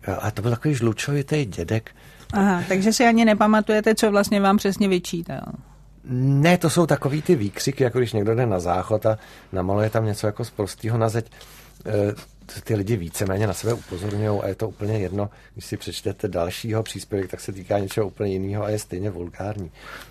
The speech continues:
Speaker 1: To, eh, to je, to je prostě daň za to, že ten internet existuje, no.
Speaker 2: Ehm, vy jste řekl, že v-, právě v souvislosti s tímhle filmem, tedy Ztracením v Mnichově, že schopnost vidět paradox je dar.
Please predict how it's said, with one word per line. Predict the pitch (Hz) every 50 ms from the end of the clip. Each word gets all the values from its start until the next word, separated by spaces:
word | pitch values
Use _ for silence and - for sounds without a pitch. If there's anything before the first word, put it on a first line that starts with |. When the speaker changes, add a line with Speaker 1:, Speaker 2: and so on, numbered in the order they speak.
| -
Speaker 1:
To, | - - 104
eh, | 101 - - 101 101 98 98 101 101 98 98 101 98 - - - - - - - - - - - - _ - _ -
to | - - 113
je, | 113 120 120 - - - - - - - 139 139 - - _ -
to | - -
je | 92
prostě | - 101 90 - - 113
daň | 104 98 95 90 107
za | 95 90 87
to, | 78 - 98 92
že | 85 92
ten | 87 - 98 95
internet | 90 80 80 - - 87 92 95 95 82
existuje, | 80 76 78 78 - - - _ - 90 85 -
no. | - - - - - - - - - -
Speaker 2:
Ehm, | 196 180 170 165 170 - - - _ - - - - - - - 202 190 190 175 - - 214 190 180
vy | 185 180
jste | - - 214 208
řekl, | 214 208 190 208 202
že | 208 220 220 214 214 202 -
v-, | - -
právě | - - 208 196 185 190 214 240
v | 233
souvislosti | - 247 226 220 226 220 - 226 214 - - 233 220
s | - -
tímhle | - 202 202 202 214 214
filmem, | 208 - 202 190 190 185 180 180 190
tedy | 190 - 190 185 196
Ztracením | - - 196 196 185 190 202 190 196 196 196
v | 190 190
Mnichově, | 196 196 190 190 - - 196 185 180 170 175 185
že | 190 202 190
schopnost | 185 - - - 196 - - 208 202 202 - -
vidět | 190 190 185 180 196 196 -
paradox | - - 185 180 180 180 180 185 180 - - - - -
je | 202 190 190 190 196 190 -
dar. | - 180 180 170 160 143 127 127 120